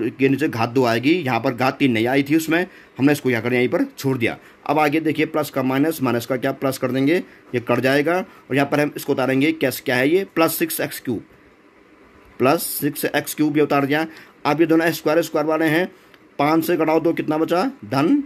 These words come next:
दो एक्स स्क्वायर, चिन्ह बड़ी संख्या का आएगा, इसका चिन्ह प्लस हो चुका है। यहाँ पर आएगा माइनस टेन एक्स माइनस क्या, फ़ाइव,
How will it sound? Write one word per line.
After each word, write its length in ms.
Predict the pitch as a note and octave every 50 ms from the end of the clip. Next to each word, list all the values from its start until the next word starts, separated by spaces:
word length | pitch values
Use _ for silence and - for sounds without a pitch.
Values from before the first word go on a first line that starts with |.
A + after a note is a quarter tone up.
| - -
दो 380 | G#2+ G#2 A2 - C#3 D3+ D#3+ -
एक्स 220 | C3+ C#3+ C#3 - - - - D3
स्क्वायर, 340 | C#3+ - - G#2+ F#2+ G2
चिन्ह 260 | - - C#3+ C#3 D3+ C#3+
बड़ी 180 | C3 C#3 C#3 C#3
संख्या 240 | C3+ B2 A#2+ C#3
का 120 | C3+ C#3 C#3+
आएगा, 260 | D3 C#3+ D3+ D#3+ E3+ - - - - - - _ -
इसका 240 | - C#3 - C#3+
चिन्ह 160 | C3+ C#3+ D3+ E3
प्लस 280 | E3 - D#3 C#3+ A#2 A2+
हो 60 | A2+
चुका 200 | - A#2+ F#2+ F2
है। 140 | D#2 D2 - - - - - - -
यहाँ 120 | B2 C3+ C#3+
पर 80 | D3+
आएगा 240 | D3+ D#3 D3 D3+ D#3 D3
माइनस 600 | C3+ B2+ C3 C3 C3+ C#3 C#3+ D3+ D#3+ D#3 - - - - _ _ _ _ _ _
टेन 380 | - - - - C3+ C#3 C#3+ D3
एक्स 240 | D#3 D#3+ D#3+ - B3+ C4+ C#4 C#4 - - - _ _ _ _ _ _
माइनस 380 | A2+ A#2+ B2 B2 C3 C3+ C3+ -
क्या, 180 | - C3+ C#3+ G3+ A#3 - - -
फ़ाइव, 280 | - A#2+ G#2 G2 D#2+